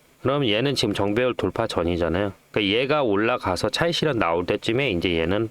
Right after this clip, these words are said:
올라가는 거예요. 무슨 말인지 이해되셨죠? 아, 지금 자리가 이제 되게 중요한데 월봉상 보면은 제가 밑줄을 하나 그어볼게요, 여러분들.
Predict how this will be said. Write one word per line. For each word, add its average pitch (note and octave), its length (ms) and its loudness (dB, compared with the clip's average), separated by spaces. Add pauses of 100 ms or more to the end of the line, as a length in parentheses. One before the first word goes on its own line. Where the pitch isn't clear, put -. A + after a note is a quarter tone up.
(140)
올라가는 F2+ 540 0
거예요. D#2 180 -4 (760)
무슨 G#2 240 0
말인지 E2+ 320 0
이해되셨죠? E2 640 -2 (680)
아, - 100 -4
지금 D#3+ 340 0
자리가 D3 320 2
이제 F#2+ 160 2
되게 G2 280 0
중요한데 G#2 480 0
월봉상 C#3+ 600 0
보면은 C#3+ 360 0
제가 A#2 120 0
밑줄을 D3+ 480 0
하나 D#3 180 2
그어볼게요, D#2 540 0
여러분들. D2+ 540 -2